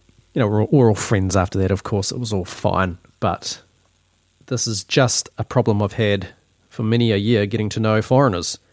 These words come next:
That, is it just me, or is it just the Kiwi accent? I don't know. But apparently dick sounds like dick, and shed sounds like shit. What, what crazy word am I gonna say this episode?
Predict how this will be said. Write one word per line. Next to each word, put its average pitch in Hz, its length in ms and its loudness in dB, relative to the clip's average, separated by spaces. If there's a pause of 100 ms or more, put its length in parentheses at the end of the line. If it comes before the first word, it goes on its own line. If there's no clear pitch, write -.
(420)
That, 107 320 -4 (1040)
is 98 80 -8
it 87 60 -12
just - 180 -2
me, 147 240 4
or 107 60 0
is 98 80 -2
it - 60 -12
just - 180 -6
the 110 60 -10
Kiwi 113 280 2
accent? 120 240 0 (580)
I 117 80 2
don't 98 140 0
know. 92 220 0 (180)
But - 100 -6
apparently 127 380 0
dick 160 320 2
sounds 107 240 -2
like 104 160 -8
dick, - 340 -2 (460)
and 104 180 -6
shed 147 320 2
sounds 104 220 -6
like - 100 -12
shit. - 360 -4 (1600)
What, 180 240 0 (280)
what - 200 -2
crazy 190 460 4
word 165 240 6
am 160 100 4
I 160 100 4
gonna 165 160 4
say 170 200 4
this 185 180 4
episode? 151 480 0